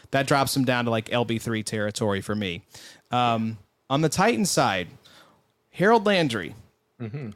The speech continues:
Speaker 1: What is going on there, John? You suggested I take Harold Landry in I D P madness,
Speaker 2: <laughs>
Speaker 1: and now I want you to answer for your crimes.
Speaker 2: I have to defend myself here. Yeah, yeah. So, <laughs> uh, look, he started off, uh, on the year, like, he was coming off the A C L. Uh, so,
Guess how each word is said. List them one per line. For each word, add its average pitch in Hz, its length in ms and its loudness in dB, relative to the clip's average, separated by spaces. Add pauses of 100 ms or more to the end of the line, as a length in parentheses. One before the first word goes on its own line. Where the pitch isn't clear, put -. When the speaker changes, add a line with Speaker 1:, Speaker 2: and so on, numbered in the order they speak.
(120)
Speaker 1:
What 127 460 4
is 226 140 2
going 202 260 6
on 160 200 4
there, 98 140 -2
John? 95 440 -4
You 151 640 6
suggested 135 640 0
I 117 100 2
take 135 320 0
Harold 127 280 4
Landry 131 460 0
in 107 120 -2
I 110 140 0
D 139 120 0
P 185 200 -2
madness, 127 680 0
Speaker 2:
<laughs> - 40 -6
Speaker 1:
and 135 200 6
now 131 260 6
I 151 80 8
want 131 340 4
you 139 200 4
to 139 460 4
answer 143 340 4
for 139 140 2
your 139 120 6
crimes. 131 480 -2 (240)
Speaker 2:
I - 80 -4
have 101 180 -8
to 104 80 -4
defend 101 320 -8
myself 95 360 -6
here. 110 120 4
Yeah, 147 200 10
yeah. 147 240 12
So, 147 260 10
<laughs> - 60 6
uh, 160 100 8 (560)
look, 202 240 10
he 185 80 8
started 190 460 10
off, 180 360 10 (120)
uh, 139 240 10 (100)
on 147 240 6
the 147 80 0
year, 135 300 2
like, 127 200 0
he 131 60 -4
was 123 140 -2
coming 160 240 4
off 156 180 0
the 151 160 0
A 143 100 2
C 139 280 0
L. 123 320 4
Uh, - 200 -4
so, 123 540 2